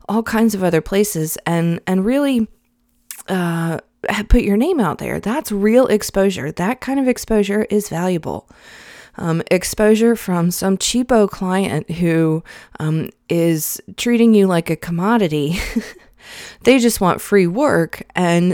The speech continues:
they are making promises of future exposure that may or may not even turn up because they don't have any exposure to offer you now. That's a big fat no in most cases. Um, so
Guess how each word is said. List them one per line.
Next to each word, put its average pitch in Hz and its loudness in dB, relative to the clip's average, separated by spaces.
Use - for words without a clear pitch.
they 190 2
are 170 0
making 175 -4
promises 185 -4
of 151 -2
future 254 0
exposure 175 0
that 165 0
may 233 0
or 392 -2
may 330 -4
not 247 -4
even 208 -2
turn 214 -4
up 214 0
because 180 -4
they 185 0
don't 185 -6
have 170 -2
any 170 -2
exposure 151 -4
to - -4
offer 156 -6
you 147 -4
now. 202 -2
That's 294 -4
a 269 -4
big 220 2
fat 165 -6
no - -10
in 196 4
most 160 0
cases. - -12
Um, 151 -6
so 185 4